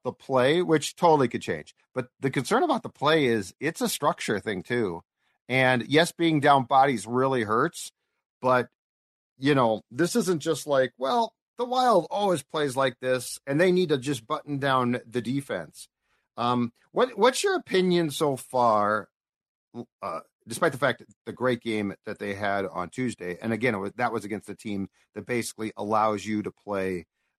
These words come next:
at a speed that teams love to play with if they possibly can. But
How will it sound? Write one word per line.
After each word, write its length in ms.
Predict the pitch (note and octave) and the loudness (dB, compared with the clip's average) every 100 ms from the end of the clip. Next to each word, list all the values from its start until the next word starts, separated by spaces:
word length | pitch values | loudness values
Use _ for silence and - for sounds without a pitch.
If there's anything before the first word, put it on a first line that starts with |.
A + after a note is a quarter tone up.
| - | -10
at 120 | A2+ | -8
a 40 | A2 | -6
speed 680 | - - D#3+ D#3 C#3 A#2 A2+ | -8 -4 0 2 2 0 -2
that 260 | A2+ G#2 - - - | 0 0 -4 -20 -6
teams 300 | C3 A#2+ G#2+ | 0 0 2
love 200 | B2+ A#2 | 0 0
to 60 | |
play 240 | G2+ D#3+ D#3 | -8 -2 0
with 160 | G#2 | 0
if 160 | A2 G#2 | -4 -8
they 120 | G2 | -8
possibly 420 | - G#2+ - F2 | -6 -6 -6 -12
can. 240 | F2+ C#3 | -8 -6
But 120 | G#2 | -6